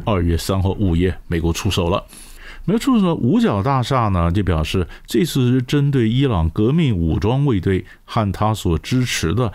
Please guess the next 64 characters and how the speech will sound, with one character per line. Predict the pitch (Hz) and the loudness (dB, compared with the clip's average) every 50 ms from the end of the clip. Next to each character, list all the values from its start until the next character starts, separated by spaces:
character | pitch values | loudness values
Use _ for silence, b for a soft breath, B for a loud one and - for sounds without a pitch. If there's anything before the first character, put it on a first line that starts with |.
| B B | B B
所 | - - - 98 92 | -12 -6 -2 0 2
谓 | 95 98 98 - | 2 2 0 -2
反 | - - - - 92 80 73 71 | -4 -4 -2 0 0 0 -2 -2
抗 | 78 - - 117 98 80 73 | -4 -2 -2 0 0 -2 -2
轴 | - - 78 71 92 | -2 -2 -2 0 0
心 | 104 - - 156 151 165 - - _ _ | 0 0 0 0 0 0 -2 -8 _ _
所 | - - 92 80 | -6 -2 -2 -2
下 | 78 - - 98 82 | -2 0 0 0 0
的 | 82 - 85 - B B B B | 0 -2 -4 -4 B B B B
这 | - 92 | -2 0
个 | 82 80 - - - | 0 0 -2 -4 -2
攻 | - 92 92 90 | -2 0 0 2
击 | 87 | 2
令 | 85 104 101 - - _ - | 0 0 -2 -4 -10 _ -6
啊。 | 82 76 - B B B B B B B B | -4 -4 -4 B B B B B B B B
那 | - 233 | 0 0
么 | 226 | 0
反 | 180 - 127 120 | 2 2 0 2
抗 | 160 202 185 | 2 2 2
轴 | 135 123 127 | 2 2 0
心 | 160 - 226 233 | 0 0 2 2
呢？ | 220 170 117 101 | 2 2 2 2
那 | 110 101 | 0 0
是 | - - | 0 0
伊 | - 113 113 113 | 0 2 2 2
朗 | 98 82 78 78 | 2 2 0 0
他 | - - 90 90 92 90 | 0 0 0 0 0 0
支 | - - 101 98 | -2 -2 -2 0
持 | 92 - - - 82 82 | 0 0 -2 0 0 0
的 | 80 90 90 87 | 0 0 0 0
这 | - - 85 | 0 -2 -2
些 | 73 - 82 | 0 0 -2
代 | - - 117 98 | 0 0 0 0
理 | 95 90 90 | 2 2 2
人 | 80 78 76 82 92 | 2 2 2 2 2
战-， | - 95 90 95 | 2 0 0 0
我 | 92 | 0
们 | 85 87 | 2 2
说 | 98 104 | 2 2
代 | 98 - 123 | 2 0 0
理 | 101 95 85 | 2 2 2
人 | 73 82 82 95 | 2 2 2 2
战 | 110 110 95 90 | 2 0 0 2
争 | 87 98 104 | 2 2 2
啊， | 104 95 B B B B B B | 0 -2 B B B B B B
他 | - 98 | -4 -2
支 | 95 - - 101 | -2 0 0 -2
持 | 90 - 95 90 | 0 0 0 2
这 | 82 95 | 2 2
些 | 92 | 2
民 | 87 85 85 82 87 | 2 2 2 2 2
兵， | 95 110 107 113 B B B B B - | 2 2 0 -2 B B B B B -4
包 | - 92 92 | -2 -2 -2
括 | 90 - - 92 90 85 82 78 B B B | 0 0 0 2 2 2 0 -2 B B B
真 | - 110 107 | -2 -2 0
主 | 98 110 101 | 0 0 0
党 | 92 85 80 73 | 0 0 0 0
啊， | 73 80 87 95 98 B B B | 0 0 0 0 -2 B B B
包 | 92 95 | -2 0
括 | 92 90 | 0 0
哈 | - 104 | 0 0
马 | 98 90 82 | 0 0 0
斯 | - - 104 107 | 0 0 0 0
啊， | 104 110 113 | 0 0 0